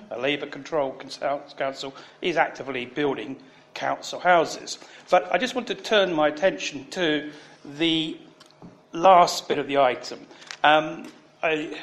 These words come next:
I know Councillor Pepper has been doing some sterling work on this, and I know her heart is very much in it. Uh, that is the climate emergency.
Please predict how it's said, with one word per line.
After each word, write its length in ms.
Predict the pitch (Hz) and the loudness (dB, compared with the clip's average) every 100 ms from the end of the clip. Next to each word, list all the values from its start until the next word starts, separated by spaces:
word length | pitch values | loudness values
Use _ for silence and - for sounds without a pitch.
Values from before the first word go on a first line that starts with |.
| - | -2
I 120 | 151 | 0
know 260 | 165 190 180 180 | 6 6 6 2
Councillor 420 | 180 151 - 151 | 0 0 -2 -8
Pepper 380 | - 175 175 160 | -2 -2 0 -4
has 100 | 127 | -4
been 220 | 147 135 | -6 -4
doing 200 | 151 147 | -2 -2
some 160 | - | -6
sterling 560 | - - 180 165 147 127 | -10 -4 4 4 4 -2
work 460 | 160 185 156 - - | 4 4 4 0 -6
on 220 | 127 117 117 | -6 -6 -4
this, 440 | 147 165 - - - - - | -4 -2 -6 -8 -16 -20 -4
and 240 | 135 139 135 | 0 0 0
I 80 | |
know 220 | 143 151 147 | 2 2 2
her 160 | 147 | -2
heart 380 | 123 147 143 139 | 0 4 4 4
is 100 | 127 | -2
very 240 | 143 139 | -2 -2
much 420 | 123 143 143 - - | -4 -2 -2 -4 -8
in 120 | 139 | -10
it. 220 | 104 - - - - - | -10 -18 -20 -20 -20 -4
Uh, 360 | 135 143 139 - | 2 2 2 0
that 180 | 143 135 | 0 0
is 240 | 123 113 | -2 -8
the 300 | - 131 120 113 | -8 -8 -8 -10
climate 460 | - 135 127 127 - - _ | -6 -4 -4 -10 -16 -20 _
emergency. 720 | 131 139 156 156 - - 117 | -4 4 4 4 -4 -6 -8